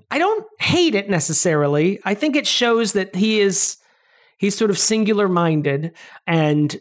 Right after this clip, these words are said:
she says, "They're combing," while he's, like, untying her, she says, "They're cl-, combing the whole desert for you." And he realizes, like,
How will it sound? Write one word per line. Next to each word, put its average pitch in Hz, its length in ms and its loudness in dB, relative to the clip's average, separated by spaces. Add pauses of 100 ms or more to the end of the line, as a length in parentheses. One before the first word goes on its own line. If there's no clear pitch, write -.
she 190 200 -2
says, 165 280 0
"They're 175 120 0
combing," 240 500 0
while 202 320 2
he's, 202 320 0
like, 165 160 0
untying 196 500 -2
her, 160 140 0
she 160 140 -6
says, 160 200 -2
"They're 165 160 0
cl-, 233 200 -2
combing 240 280 0
the 170 60 0
whole 165 160 0
desert 190 360 -2
for - 260 -4
you." 147 240 -8 (460)
And 165 140 2
he 180 60 4
realizes, 202 480 0
like, 160 180 0